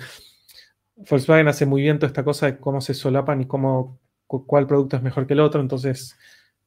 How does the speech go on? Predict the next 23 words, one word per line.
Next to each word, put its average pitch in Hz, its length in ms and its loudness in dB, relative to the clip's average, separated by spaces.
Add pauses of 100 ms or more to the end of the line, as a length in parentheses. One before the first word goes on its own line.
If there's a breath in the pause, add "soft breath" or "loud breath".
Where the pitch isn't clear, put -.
(120)
inevitablemente, 147 680 6
por 143 120 4
más 147 120 4
de 151 60 4
que 143 80 2
el 139 40 4
motor 139 260 4
sea 156 160 2
el 135 60 2
mismo, 165 300 0
la 135 100 2
versión 147 340 0
de 143 100 0
la, 131 220 0
del 120 260 -4
Panamera 139 680 -2 (440)
anda 127 220 2
más 127 160 -4
fuerte 135 460 -4
que 127 100 -6
la 117 100 -6
versión 123 440 -8
del, 131 480 -10